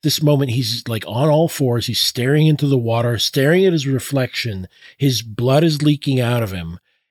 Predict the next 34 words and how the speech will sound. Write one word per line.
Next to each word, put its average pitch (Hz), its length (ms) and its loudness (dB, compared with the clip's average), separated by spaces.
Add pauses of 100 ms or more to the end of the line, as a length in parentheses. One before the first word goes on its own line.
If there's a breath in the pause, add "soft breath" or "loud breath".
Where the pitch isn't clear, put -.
(120)
And 135 260 0
slowly 147 1120 2 (400 soft breath)
his 139 300 2
reflection 147 1000 0 (240)
and 127 180 -2
the 117 60 -2
blood, 123 640 0 (220)
uh, 110 220 -2
the, 113 260 0
the 127 100 2
magenta 165 480 2
blood, 127 460 0
uh, 143 120 -6
the, 113 200 -8
just 143 300 -2
to, 156 200 2 (500)
visually 180 520 4
it's 135 80 0
hard, 147 320 2
uh, 147 280 -2
like, 131 200 0
this 147 320 0
is 143 100 2
a 147 60 4
visual 131 340 4
thing. 123 400 0 (300 loud breath)
It's 139 160 -4
hard 147 220 0
to 131 120 -2
explain 120 600 -2
all 113 340 -2
at 101 100 -6
once, 143 380 2
but 117 260 -4